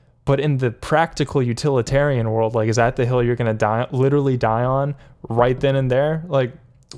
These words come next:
maybe don't, like, you just, the government is the government. You have to take the abuse sometimes to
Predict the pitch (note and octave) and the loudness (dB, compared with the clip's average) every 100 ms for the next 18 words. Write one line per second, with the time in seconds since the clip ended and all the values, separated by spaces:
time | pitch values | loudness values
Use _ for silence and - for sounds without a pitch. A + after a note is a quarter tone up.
0 | - - - - - - - _ _ _ | -10 -10 -14 -20 -20 -20 -20 _ _ _
1 | - B2+ D#3+ E3+ F#3 F3+ F3+ F3+ F3 C#3+ | -4 0 0 -2 -2 -4 -4 -6 -8 -10
2 | - - - - - - - - D3 C3 | -14 -16 -14 -16 -16 -20 -20 -16 -14 -6
3 | C#3+ C3+ C#3 C#3+ - _ _ - C3+ B2+ | -2 0 -2 -6 -14 _ _ -8 -4 -4
4 | C3+ C3+ - - - - - - _ - | -4 -6 -8 -20 -20 -20 -20 -20 _ -4
5 | C3+ D3+ D#3 D#3 D#3 - D#3 C#3 C#3 C3+ | 2 2 4 2 -2 0 0 2 2 2
6 | B2 B2+ C3 C3 C3 A#2+ C#3 A#2+ B2+ A#2 | 2 0 2 2 0 -2 -2 -2 0 0
7 | A#2 G#2+ - - - - A#2+ A#2 A#2 A#2 | 0 -2 -4 -6 -6 -4 -2 -2 -2 -2
8 | - - G#2+ | -6 -4 -4